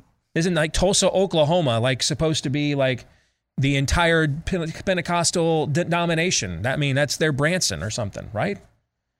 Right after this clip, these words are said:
And we got pastors out there now in Tulsa, Oklahoma, demanding you make reparations for sins you did not commit. Oh, I don't care if there's a cross out front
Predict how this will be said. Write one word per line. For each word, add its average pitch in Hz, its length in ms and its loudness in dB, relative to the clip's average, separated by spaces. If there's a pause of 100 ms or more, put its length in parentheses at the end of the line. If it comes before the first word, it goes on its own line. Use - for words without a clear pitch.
(160)
And 147 100 0
we 180 80 4
got 143 140 2
pastors 147 480 0
out 151 200 0
there 156 160 0
now 151 320 -2
in 143 160 -2
Tulsa, - 380 -2
Oklahoma, 139 600 0 (640)
demanding 151 500 0
you 147 100 0
make 147 200 0
reparations 143 720 0
for 123 160 -2
sins 151 320 0
you 135 80 0
did 123 120 0
not 135 260 -2
commit. 147 300 -2
Oh, 120 200 2
I 127 160 2
don't 113 160 -4
care 117 320 -2
if 101 100 -6
there's 101 180 -2
a - 60 -8
cross 120 400 -4
out 123 180 -2
front 135 520 -4